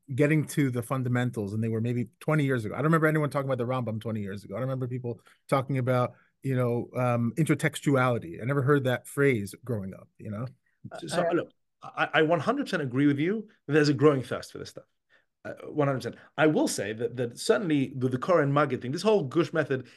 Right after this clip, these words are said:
Speaker 2: a lot of it is down to the, the vision of, of Matthew Miller, who's the owner and, and, uh, the director of, of, um, of Maggid Press. Of, uh, if, anyone who knows him, he's a very sort of,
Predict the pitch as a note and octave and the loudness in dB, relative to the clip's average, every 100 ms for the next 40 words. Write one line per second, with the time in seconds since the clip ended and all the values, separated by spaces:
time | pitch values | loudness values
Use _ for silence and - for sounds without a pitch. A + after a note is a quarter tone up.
0 | _ _ - E3+ G#3+ A#3+ A#3 F#3+ E3+ C#3 | _ _ 2 4 6 6 6 4 0 -2
1 | A#2+ C#3 C#3 B2+ D3 A#2+ C3+ B2+ C3+ C#3+ | 0 0 0 -2 -2 -2 -2 0 0 0
2 | C#3 A#2 B2 A#2+ C3+ A#2+ B2+ A#2 F#2 A2 | 0 -4 -6 -4 -2 -2 -2 -2 -2 -6
3 | G#2 G#2 B2 A2+ G#2+ A#2 G#2+ G#2 G#2+ G#2 | -4 -4 -2 -2 -4 -6 -8 -8 -8 -8
4 | G2+ G2+ G2+ A2 A#2 A#2+ A#2 A2+ G#2+ G#2+ | -6 -4 -4 -6 -12 -12 -12 -10 -4 0
5 | A2 A2 G#2 G#2 A2 G2+ G#2+ G2+ G2+ G#2 | 0 -4 -10 -10 -10 -6 -4 -4 -8 -12
6 | - - _ - A#2+ A#2 G#2+ F#2+ G#2+ - | -18 -20 _ -8 -2 -2 -2 -4 -4 -4
7 | A2 G2 G#2 F#2+ A#2 A#2 C3+ D3 D#3+ D#3+ | -8 -6 -6 -4 -6 -6 -8 -4 0 2
8 | C#3 C#3 B2 G#2 A2 G#2+ B2 A2+ G#2 F#2+ | 4 4 2 -2 -4 0 0 0 -4 -8